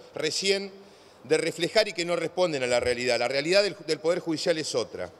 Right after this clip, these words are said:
La realidad del Poder Judicial, por ejemplo, es que Martín Irursun dirige la oficina de escuchas y pidió dos mil millones de pesos,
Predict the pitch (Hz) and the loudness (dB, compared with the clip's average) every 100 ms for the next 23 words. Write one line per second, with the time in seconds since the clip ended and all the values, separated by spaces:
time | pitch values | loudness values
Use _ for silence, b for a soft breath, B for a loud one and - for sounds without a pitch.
0 | B B B 143 160 170 233 220 220 202 | B B B 0 2 2 0 0 -2 -4
1 | 202 - 254 247 185 240 277 233 185 185 | -6 -2 -2 0 -2 -2 -4 2 4 4
2 | 214 208 180 180 220 214 262 233 196 180 | 2 0 -2 -4 -6 -6 -6 -4 -4 -6
3 | 226 196 170 160 202 196 175 226 247 220 | -2 2 2 0 -2 0 0 -2 -4 -2
4 | 170 151 190 185 170 208 196 190 196 170 | -2 -2 2 4 4 0 -4 -2 0 0
5 | 170 233 214 160 202 | 0 -2 0 0 0